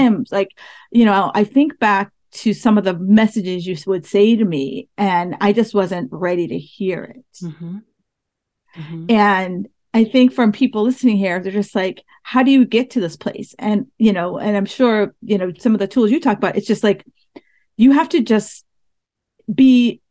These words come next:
Speaker 1: one, have the courage,
Speaker 2: Mm-hmm.
Speaker 1: and two, be curious. Like,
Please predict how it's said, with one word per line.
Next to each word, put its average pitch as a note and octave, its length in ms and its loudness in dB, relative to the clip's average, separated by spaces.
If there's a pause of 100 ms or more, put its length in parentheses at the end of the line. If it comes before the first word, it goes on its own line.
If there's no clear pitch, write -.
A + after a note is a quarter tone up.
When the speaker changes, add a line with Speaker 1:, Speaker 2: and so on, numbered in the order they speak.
(160)
Speaker 1:
one, C#4 300 4
have B3+ 120 4
the A#3+ 60 -2
courage, - 460 -8
Speaker 2:
Mm-hmm. F3 200 -8
Speaker 1:
and F3+ 160 2
two, C4 580 0
be A#3+ 120 2
curious. - 520 -6
Like, - 180 -4